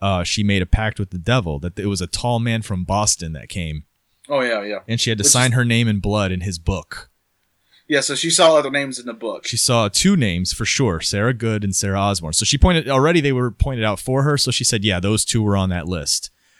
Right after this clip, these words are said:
Speaker 2: Yeah,
Speaker 1: Uh,
Speaker 2: and when it comes to them, both of them claimed they were innocent. They
Speaker 1: Yeah.
Speaker 2: never said that they did it. They knew that they were not witches,
Speaker 1: Yeah.
Speaker 2: obviously, and that was their doom,
Speaker 1: Yeah, and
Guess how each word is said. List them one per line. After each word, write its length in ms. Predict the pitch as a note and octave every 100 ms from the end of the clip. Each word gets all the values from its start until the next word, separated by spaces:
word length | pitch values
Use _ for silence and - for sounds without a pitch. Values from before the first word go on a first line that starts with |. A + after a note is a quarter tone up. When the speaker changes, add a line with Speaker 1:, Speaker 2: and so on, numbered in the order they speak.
| _
Speaker 2:
Yeah, 200 | - C#3 D#3+
Speaker 1:
Uh, 20 |
Speaker 2:
and 160 | D3
when 140 | E3+ G#3
it 80 | -
comes 220 | G#3 G3
to 120 | E3
them, 460 | F3 F#3+ D3 - B2
both 240 | D#3+ F3
of 100 | E3
them 280 | C#3+ C#3 B2
claimed 320 | - - D3+ B2+
they 60 |
were 160 | A#2 G#2+
innocent. 500 | G#2+ G2+ - E2 -
They 100 | A2+
Speaker 1:
Yeah. 60 | C#3
Speaker 2:
never 360 | C#3 D#3 D#3+
said 220 | D#3+ D#3 C3+
that 140 | A#2+
they 120 | B2
did 200 | A#2+ B2
it. 140 | A#2+ - - - - _
They 240 | A#2+ C#3+
knew 220 | D3+ D#3+ D3+
that 160 | C#3+
they 80 | C#3+
were 160 | C3+ B2
not 280 | B2+ B2 A#2 _ _ _ _ _
witches, 720 | C#3 C#3+ D3 A2 G#2 A2 - -
Speaker 1:
Yeah. 280 | F#2 F2 E2
Speaker 2:
obviously, 640 | C3+ C3+ A#2+ A2 G#2 G2+ -
and 420 | A#2 A#2 A2+ G#2+
that 240 | A#2+ C#3 B2
was 140 | B2
their 140 | B2+
doom, 340 | A#2+ B2+ A2 G#2+ _
Speaker 1:
Yeah, 160 | G#2
and 20 | G#2+